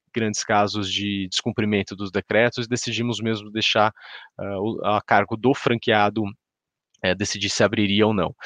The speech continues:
Em paralelo, exigiu também um trabalho muito forte nosso de buscar informações nas re-, é, dos de-, dos decretos locais, né, pra tentar subsidiar ao máximo as informações pro franqueado, mas mais como uma, um serviço nosso de of-,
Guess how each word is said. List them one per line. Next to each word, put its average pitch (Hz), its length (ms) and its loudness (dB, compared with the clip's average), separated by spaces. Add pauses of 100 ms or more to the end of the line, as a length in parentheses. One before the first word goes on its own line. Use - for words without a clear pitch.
(160)
Em 120 100 -2
paralelo, 120 800 8
exigiu 110 300 -4
também 113 300 -2
um 110 100 -4
trabalho 110 360 0
muito 120 340 0
forte 110 340 0
nosso 107 280 -2
de 117 320 0 (340)
buscar 107 540 2
informações 101 720 -2
nas 104 220 2
re-, 104 200 -4
é, 90 300 -4 (420)
dos 110 140 -4
de-, 98 160 0
dos 104 180 -6
decretos 117 680 0 (280)
locais, 107 640 4
né, 104 80 2
pra - 140 -6
tentar 107 240 -2
subsidiar 107 480 -4
ao 117 60 0
máximo 107 420 0
as 101 60 -6
informações 98 400 -10
pro 113 120 -10
franqueado, 139 440 0
mas 160 180 -2
mais 156 220 4
como 156 360 0 (440)
uma, 123 960 2
um 120 100 -2
serviço 120 480 2
nosso 117 460 4
de 110 600 -2
of-, - 260 -10